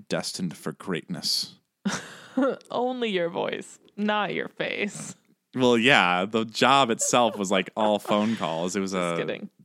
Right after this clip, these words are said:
Speaker 1: Yeah.
Speaker 2: You have
Speaker 1: No,
Speaker 2: a podcast
Speaker 1: actually,
Speaker 2: face.
Speaker 1: is, yeah, I have a, I have a face for radio. <laughs>
Speaker 2: Um, real quick, we will take a small break for everyone's favorite segment, Living in Shondaland.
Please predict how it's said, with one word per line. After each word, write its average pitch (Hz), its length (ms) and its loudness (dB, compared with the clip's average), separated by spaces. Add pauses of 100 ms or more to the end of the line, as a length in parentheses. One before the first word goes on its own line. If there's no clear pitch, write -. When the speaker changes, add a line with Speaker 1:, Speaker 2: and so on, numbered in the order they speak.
Speaker 1:
Yeah. 80 400 -12 (720)
Speaker 2:
You 208 80 -2
have 143 40 6
Speaker 1:
No, 208 140 8
Speaker 2:
a 135 40 6
podcast 139 40 8
Speaker 1:
actually, 113 540 4
Speaker 2:
face. - 400 -6 (160)
Speaker 1:
is, 110 180 -2
yeah, 104 240 0
I 92 40 0
have 98 100 -4
a, 117 80 -4 (100)
I 107 60 0
have 98 120 -4
a 95 40 -10
face - 320 -4
for 101 140 -4
radio. 87 440 -2 (380)
<laughs> 254 80 -2 (1500)
Speaker 2:
Um, 185 380 0
real 208 240 0
quick, 185 380 -2 (100)
we 202 280 0
will 185 200 2
take 180 240 -4
a 170 80 -2
small 170 320 -2
break 170 400 -4
for 180 300 -2
everyone's 170 520 0
favorite 180 360 -4
segment, 180 500 -4 (640)
Living 208 240 0
in 175 120 2
Shondaland. 175 720 0